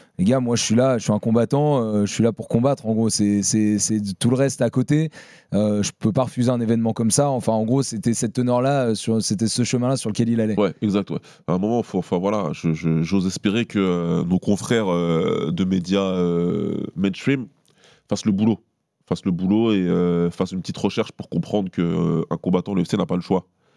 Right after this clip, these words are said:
Speaker 2: Donc, euh, tu peux dire non, bien sûr, hein, mais après, t'as plus rien. T'as plus d'opportunité, t'as plus rien. Euh, un combattant, déjà, il vit quand il combat, euh, il gagne de l'argent quand il combat, et il est dans une organisation, euh, avec un contrat, une,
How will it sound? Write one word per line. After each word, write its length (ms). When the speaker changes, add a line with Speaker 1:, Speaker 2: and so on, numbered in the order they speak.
Speaker 2:
Donc, 240
euh, 580
tu 100
peux 120
dire 160
non, 140
bien 120
sûr, 180
hein, 200
mais 100
après, 240
t'as 120
plus 140
rien. 140
T'as 80
plus 180
d'opportunité, 500
t'as 100
plus 140
rien. 180
Euh, 800
un 100
combattant, 460
déjà, 320
il 200
vit 380
quand 160
il 60
combat, 280
euh, 360
il 80
gagne 120
de 60
l'argent 240
quand 200
il 40
combat, 320
et 320
il 160
est 60
dans 80
une 80
organisation, 760
euh, 300
avec 220
un 60
contrat, 600
une, 200